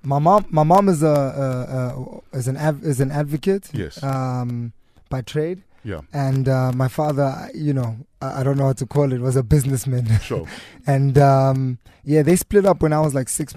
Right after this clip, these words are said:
Speaker 1: six months old, you know.
Speaker 2: Mm.
Speaker 1: Um, so we, we always lived in two different places, two different homes, um, you know, two different sets of, of, of, of families
Speaker 2: Yeah.
Speaker 1: always. That, that's how we grew up, me and my brothers.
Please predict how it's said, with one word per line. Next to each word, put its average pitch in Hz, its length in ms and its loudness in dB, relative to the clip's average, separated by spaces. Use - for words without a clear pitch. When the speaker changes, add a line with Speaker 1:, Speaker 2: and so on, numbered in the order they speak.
Speaker 1:
six - 300 -8
months 135 260 -4
old, 135 320 -4
you 123 80 -4
know. 95 320 -6
Speaker 2:
Mm. 135 60 -4
Speaker 1:
Um, 127 400 -2
so 127 560 -2
we, 131 280 -2
we 139 320 -2
always 135 300 0
lived 120 300 -2
in 120 100 -6
two 131 220 -4
different 123 340 -4
places, 113 460 -8
two 139 180 -4
different 123 300 -6
homes, 117 500 -6
um, 120 340 -6
you 120 80 -4
know, 117 200 -4
two 139 160 -4
different 120 420 -4
sets - 440 -4
of, 113 340 -8
of, 110 380 -8
of, 117 240 -8
of 120 160 -6
families 120 520 -4
Speaker 2:
Yeah. 123 60 -4
Speaker 1:
always. 117 460 -6
That, 127 220 -10
that's 123 200 -4
how 123 140 -2
we 123 140 -2
grew 120 200 -4
up, 120 320 -12
me 123 100 -4
and 117 80 -4
my 117 100 -4
brothers. 110 420 -10